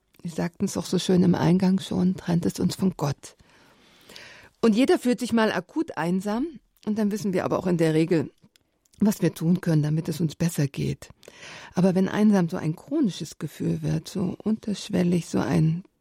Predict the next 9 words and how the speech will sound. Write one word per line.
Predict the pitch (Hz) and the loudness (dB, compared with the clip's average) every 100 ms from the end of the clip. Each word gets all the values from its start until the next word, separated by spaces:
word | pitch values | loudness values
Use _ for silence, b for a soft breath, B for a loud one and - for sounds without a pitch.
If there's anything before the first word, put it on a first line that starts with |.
| _ | _
dunkler | - 220 226 208 196 | -2 2 2 2 0
Gefühlshintergrund | 180 - 233 240 - 185 160 165 - 165 175 190 - - | 0 -4 0 0 2 2 2 0 -4 0 0 0 -4 -10
wie | 165 - | -8 -2
eine | 180 175 | 0 0
schwere | - 175 190 175 | 0 2 2 0
Decke | - 196 - - | -4 -6 -4 -6
auf | - 165 | -4 -4
unserem | 170 170 170 165 | 0 2 2 2
Gemüt, | 160 156 165 208 - | 4 4 4 2 0